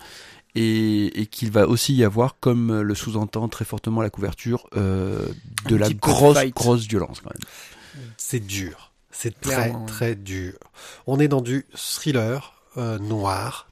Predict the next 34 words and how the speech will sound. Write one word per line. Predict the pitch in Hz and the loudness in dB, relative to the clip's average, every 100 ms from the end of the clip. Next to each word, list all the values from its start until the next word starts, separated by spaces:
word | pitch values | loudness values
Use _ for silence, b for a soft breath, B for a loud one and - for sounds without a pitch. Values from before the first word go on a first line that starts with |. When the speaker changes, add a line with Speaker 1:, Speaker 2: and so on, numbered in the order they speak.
| - | -10
Speaker 3:
très, | - - - 147 69 65 - | -8 -6 -2 0 0 0 -2
très | - - 117 | -6 -4 -4
noir. | 107 98 95 127 127 B B B B - | -2 -4 -4 -6 -8 B B B B -8
Euh, | 113 107 107 | -4 -4 -6
quelque | - - | -10 -6
chose, | 131 131 113 | 0 0 0
euh, | 110 107 110 B B _ _ | -2 -2 -4 B B _ _
que | - | -2
je | 120 | 0
pense | - 147 156 - - | 2 2 2 -4 -8
affectionne | 127 - 147 160 151 | -6 -4 -2 2 4
Ozanam | 143 147 170 | 4 4 2
parce | 139 | -2
que | - | -2
c'est | 127 | 0
la | |
deuxième | 120 139 147 | 2 2 2
B | |
D | 139 127 | 0 0
de | |
lui | 123 139 | -2 -6
qu'on, | - 113 113 113 110 | -4 -4 -2 -2 -4
qu'on | - 110 | -4 -4
lit, | 127 147 - | -4 -6 -6
euh, | 127 113 113 120 - | -6 -4 -6 -8 -12
qui | - | -6
est | 123 | -4
dans | 120 113 | -4 -6
ce, | - - 117 110 101 98 95 92 98 113 | -6 -8 -6 -6 -4 -6 -8 -10 -12 -8
dans | 117 | -6
ce | - | -2
registre-là. | 117 104 110 - 113 107 - | 0 0 -2 -6 -4 -4 -6
Speaker 2:
C'est | - | -10
ça. | - 127 | -8 -10